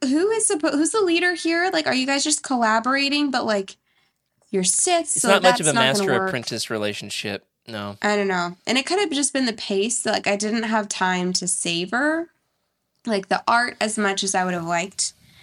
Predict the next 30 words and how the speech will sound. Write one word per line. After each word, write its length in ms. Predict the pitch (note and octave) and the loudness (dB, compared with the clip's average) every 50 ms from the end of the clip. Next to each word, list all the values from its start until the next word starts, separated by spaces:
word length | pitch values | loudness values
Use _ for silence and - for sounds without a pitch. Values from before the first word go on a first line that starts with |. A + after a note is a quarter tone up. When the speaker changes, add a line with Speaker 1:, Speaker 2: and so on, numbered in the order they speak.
| - _ _ _ _ - | -20 _ _ _ _ 0
Speaker 1:
Uh, 200 | F#3+ F#3+ F#3 F3 | 2 2 2 2
I 80 | - G3+ | 2 2
did 180 | A3+ C#4 D4+ D4+ | 2 2 2 0
at 100 | B3 - | 0 -2
first. 460 | - - A#3+ A#3 A#3 B3 B3 - - | -2 0 0 2 2 2 0 0 0
I 80 | G#2 | 0
was, 140 | G3+ G3+ G#3 | 0 0 0
like, 140 | G3 F#3+ - - | -2 -4 -4 -4
really 220 | G3+ G#3+ G#3 G#3 | -4 -2 -2 -2
trying 200 | G3+ - G#3+ G3+ | -2 -2 -2 -2
to, 60 | G3 | -2
like, 140 | F#3+ F#3+ F#3 | -2 -4 -4
enjoy 340 | F#3 F#3 F#3 - F#3 F#3 F#3 | -4 -4 -4 -4 -4 -4 -4
the 60 | F#3 F#3 | -2 -2
moment. 480 | F#3 F#3 F3+ F3+ F3+ F3+ F3+ F3 F#3 - | -2 -2 -2 -4 -4 -6 -8 -10 -8 -6
And 140 | F#3 F#3 | -4 -2
then 240 | F#3 F#3 F3+ F3+ F3+ | -2 -2 -2 -2 -2
I 80 | F3 F3 | -4 -4
realized 380 | F3 F3+ F3+ F3+ F3 F3 - | -4 -2 -2 -2 -2 -2 -2
I 100 | - E3+ | -2 -2
was 300 | F3 F3 E3+ E3+ - - - | -2 -4 -4 -4 -4 -4 -4
gonna 160 | - F3 F3 | -6 -6 -6
run 120 | E3+ E3+ | -4 -2
out 120 | E3 D#3 E3 | -2 -2 -2
of 60 | E3+ | -2
time. 420 | - - - E3 F3+ - G3 G#3 - | -2 0 0 -2 -2 -2 -4 -4 -4
And 120 | G#3 G#3 | -2 -2
sure 160 | - - A#3 | 0 2 2
enough, 360 | G#3+ F#3+ F3 D#3+ E3+ - - - _ | 2 2 0 0 -2 -6 -12 -8 _
uh, 360 | F#3 F#3 F3 E3+ E3+ E3+ E3 | -2 0 0 0 0 0 -2